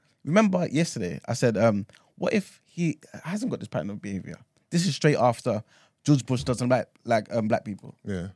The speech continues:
Speaker 1: That's what I said. I also said Ice Cube hasn't got this pattern of behavior. People rubbished him because he spoke with, um, Trump. Why? Why would you do this?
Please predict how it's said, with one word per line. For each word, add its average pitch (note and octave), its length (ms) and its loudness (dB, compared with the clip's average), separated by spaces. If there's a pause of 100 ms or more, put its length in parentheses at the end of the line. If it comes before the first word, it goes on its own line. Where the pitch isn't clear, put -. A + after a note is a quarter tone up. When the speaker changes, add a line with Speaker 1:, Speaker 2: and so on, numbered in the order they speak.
(160)
Speaker 1:
That's - 160 -6
what - 60 -6
I F3 40 0
said. E3+ 220 -4
I - 80 4
also F#3 220 6
said D3+ 240 0 (320)
Ice G3 280 6
Cube D3+ 200 0
hasn't C3 260 4
got A#2+ 80 0
this G#2 120 -6
pattern A#2+ 280 0
of G2+ 100 0
behavior. G#2 420 -4 (720)
People E3 340 2
rubbished D#3 340 2
him C#3+ 80 0
because B2 160 -2
he B2+ 80 -2
spoke B2+ 300 -2
with, G#2 260 -6
um, A2 180 2
Trump. C3+ 320 -4 (1160)
Why? E3 680 2 (240)
Why A#3+ 300 -2
would A3+ 160 -2
you A3 60 -2
do F4+ 200 -2
this? - 380 -6